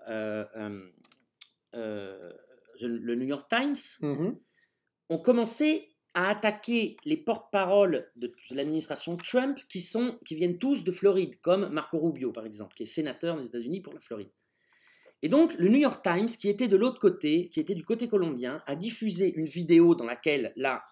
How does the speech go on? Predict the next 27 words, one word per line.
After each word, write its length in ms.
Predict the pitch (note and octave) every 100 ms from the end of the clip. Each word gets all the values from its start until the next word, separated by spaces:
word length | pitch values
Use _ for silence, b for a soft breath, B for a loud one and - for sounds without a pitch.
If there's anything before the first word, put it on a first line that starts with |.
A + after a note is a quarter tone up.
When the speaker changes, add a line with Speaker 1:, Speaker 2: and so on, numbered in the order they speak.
| -
Speaker 1:
là, 220 | F#2+ - -
il 40 |
n'y 60 | A2+
a 60 |
pas 160 | A2 D#3+
de 80 | D3
doute 180 | C3+
possible, 380 | C#3 B2 G#3+ A3 B B -
où 80 |
on 100 | A3+
voit 300 | A3+ F3+ G3
des 100 | D#3
manifestants 920 | D3+ G#3+ A#3 - G3+ - - F3+ E3+ _ -
de 80 |
l'opposition. 640 | D#3 D#3 D3+ C#3+ - A#3+ A3+
Alors 140 | C#3+
là, 120 | E3+
d'ailleurs, 260 | E3+ C#3+ D3
manifestants, 480 | C3+ C#3 D#3 - C#3
je 80 |
me 60 | A#2+
suis 120 | -
trompé, 300 | B2+ F#3 F3
parce 160 | - -
que 80 | -
c'est 160 | -
des, 220 | A2+ A2